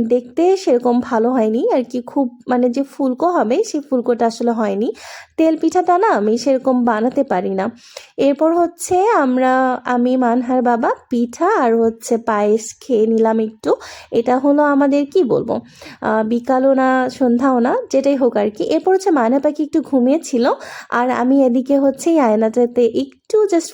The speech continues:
ফুল করে নিয়েছি, আহ, মানে, রং দিয়ে আর কি। আহ, যেমন হয়েছে আর কি, তাতেই খুশি আলহামদুলিল্লাহ, মাশাআল্লাহ। উম, আমার কাছে ভালোই লাগছে মোটামুটি। এরপর যেটা হলো, আহ, একটু নাড়ু খেয়ে নিলাম আর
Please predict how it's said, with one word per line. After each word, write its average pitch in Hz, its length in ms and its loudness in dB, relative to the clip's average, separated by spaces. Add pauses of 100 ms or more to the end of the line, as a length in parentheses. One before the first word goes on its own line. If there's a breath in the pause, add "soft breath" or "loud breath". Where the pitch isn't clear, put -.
ফুল 262 260 0
করে 269 300 2
নিয়েছি, 262 480 2 (320 loud breath)
আহ, 233 120 -2
মানে, 233 440 2
রং 226 380 2
দিয়ে 233 200 2
আর 226 140 0
কি। 320 220 -2 (440)
আহ, 359 200 0
যেমন 381 340 2
হয়েছে 330 340 2
আর 311 120 2
কি, 302 160 -4
তাতেই 262 460 0
খুশি 254 440 -4
আলহামদুলিল্লাহ, 240 720 2
মাশাআল্লাহ। 233 460 2
উম, 226 440 -4
আমার 254 240 0
কাছে 269 480 0
ভালোই 247 340 0
লাগছে 254 340 -2
মোটামুটি। 220 540 -2 (420 loud breath)
এরপর 311 380 2
যেটা 349 260 0
হলো, 320 400 2 (320 loud breath)
আহ, 233 460 0
একটু 285 220 -2
নাড়ু 277 340 2
খেয়ে 302 280 0
নিলাম 294 320 0 (160)
আর 233 340 2